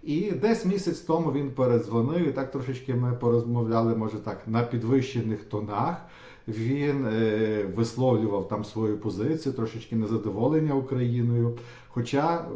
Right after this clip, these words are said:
раніше навіть рвався служити в українську армію. А буквально в цю неділю він перезвонив, ну і каже, там були помилки, були непорозуміння,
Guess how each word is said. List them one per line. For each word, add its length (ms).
раніше 420
навіть 280
рвався 500
служити 560
в 80
українську 520
армію. 600
А 140
буквально 420
в 40
цю 160
неділю 640
він 220
перезвонив, 840
ну 180
і 100
каже, 300
там 240
були 200
помилки, 540
були 280
непорозуміння, 880